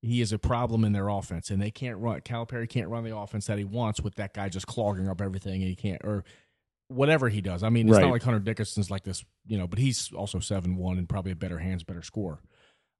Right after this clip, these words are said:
Speaker 1: Um, so the rumor was that they were gonna take that money that Toshiba gets and give
Speaker 2: And,
Speaker 1: it to
Speaker 2: and
Speaker 1: Dickinson.
Speaker 2: that's exactly what I heard.
Speaker 1: And
Speaker 2: Yep.
Speaker 1: when Kentucky wants something, nobody's gonna outbid 'em.
Speaker 2: Well, here's, <clears throat> here's an interesting wrinkle in the whole thing. I'm just gonna kinda come out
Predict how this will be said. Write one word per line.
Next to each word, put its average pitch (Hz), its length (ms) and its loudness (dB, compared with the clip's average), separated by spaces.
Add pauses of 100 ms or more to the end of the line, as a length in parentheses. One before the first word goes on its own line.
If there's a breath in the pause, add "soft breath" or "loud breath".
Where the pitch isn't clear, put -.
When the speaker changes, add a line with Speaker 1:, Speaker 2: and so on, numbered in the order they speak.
Speaker 1:
Um, 101 380 -4 (720)
so 120 80 0
the 110 100 -4
rumor 139 280 2
was 107 240 0
that 104 120 -2
they 113 100 2
were 113 80 0
gonna 107 140 0
take 110 200 -2
that 107 160 -2
money 107 400 0 (340)
that 98 140 -4
Toshiba 110 520 2
gets 98 280 -4 (100)
and 117 160 0
give 92 120 2
Speaker 2:
And, 123 80 2
Speaker 1:
it 110 80 -2
to 113 60 2
Speaker 2:
and 117 100 2
Speaker 1:
Dickinson. 117 360 2
Speaker 2:
that's 120 140 6
exactly 110 340 2
what 101 100 4
I 92 80 4
heard. 85 280 -4
Speaker 1:
And 117 260 2
Speaker 2:
Yep. 123 120 8
Speaker 1:
when 117 160 2
Kentucky 120 500 2
wants 123 280 2
something, 110 400 -2 (460)
nobody's 107 560 0
gonna 104 140 2
outbid 95 320 -6
'em. 76 80 -8 (580)
Speaker 2:
Well, 113 100 -6
here's, 175 360 -2
<clears throat> - 60 -6
here's 170 520 6
an 156 80 8
interesting 117 440 4
wrinkle 110 280 4
in 98 80 4
the 90 80 2
whole 92 160 2
thing. 85 300 -4 (800)
I'm 123 140 4
just 104 140 0
gonna 107 160 0
kinda 104 220 -2
come 110 220 -2
out 95 180 -2